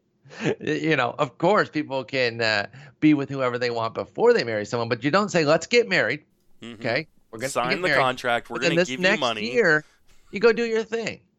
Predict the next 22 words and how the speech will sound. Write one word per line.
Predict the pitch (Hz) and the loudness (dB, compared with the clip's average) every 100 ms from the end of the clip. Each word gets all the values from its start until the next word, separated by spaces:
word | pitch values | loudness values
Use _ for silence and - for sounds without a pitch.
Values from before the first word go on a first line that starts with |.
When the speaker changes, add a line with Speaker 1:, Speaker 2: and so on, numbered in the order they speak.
| _ | _
Speaker 1:
No, | 135 139 98 _ | -4 -2 -4 _
no, | 107 101 | -4 -4
no, | 95 | -4
no. | 104 107 | -12 -4
Bad | 139 131 | -2 0
idea. | 117 110 101 - _ - - | -2 -4 -10 -18 _ -20 -4
So | 160 165 | 2 2
you're | 135 160 | 2 0
right. | 139 104 - | -2 -2 -4
Like, | 117 | -8
the | 113 131 | -4 -2
A's | 135 113 - - | -2 -4 -12 -10
kinda, | 135 127 120 | -4 -4 -4
kinda | 127 123 110 | -6 -6 -2
shot | 123 | -2
themselves | 117 110 123 107 | -4 -4 -4 -4
in | 117 | -8
the | |
foot. | 107 127 120 117 | -6 -4 -2 0
I, | 131 - | -2 -2
I | - 135 160 | 0 2 2
did. | 123 147 160 135 | 2 2 2 0